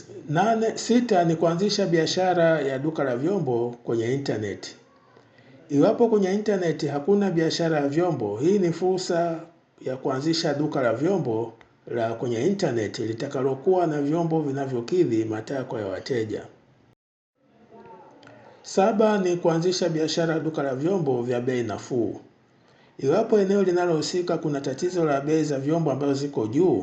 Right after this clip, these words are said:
kuliko uwezo wa wateja, hii ni fursa kuanzisha duka la vyombo vya bei nafuu kwa wateja.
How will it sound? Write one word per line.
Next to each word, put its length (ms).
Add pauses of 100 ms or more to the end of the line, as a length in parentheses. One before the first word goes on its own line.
(140)
kuliko 420
uwezo 340
wa 80
wateja, 580 (360)
hii 200
ni 140
fursa 420
kuanzisha 520
duka 300
la 360
vyombo 680
vya 180
bei 200
nafuu 640 (720)
kwa 100
wateja. 580